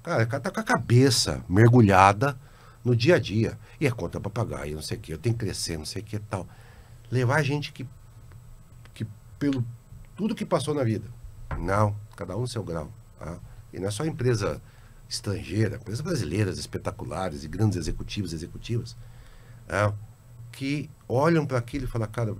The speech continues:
eu já passei por situações similares, tô vendo pra onde tá indo." E se sentem absolutamente confortáveis, com propriedade pra poder falar, isso é que traz um benefício absurdo. Né?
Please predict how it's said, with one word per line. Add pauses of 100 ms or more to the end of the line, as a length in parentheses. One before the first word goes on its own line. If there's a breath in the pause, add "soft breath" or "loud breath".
(160)
eu
já
passei
por
situações
similares,
tô
vendo
pra
onde
tá
indo." (640 loud breath)
E
se
sentem
absolutamente
confortáveis, (640 loud breath)
com
propriedade
pra
poder
falar, (880 loud breath)
isso
é
que
traz
um
benefício (120)
absurdo. (760 loud breath)
Né?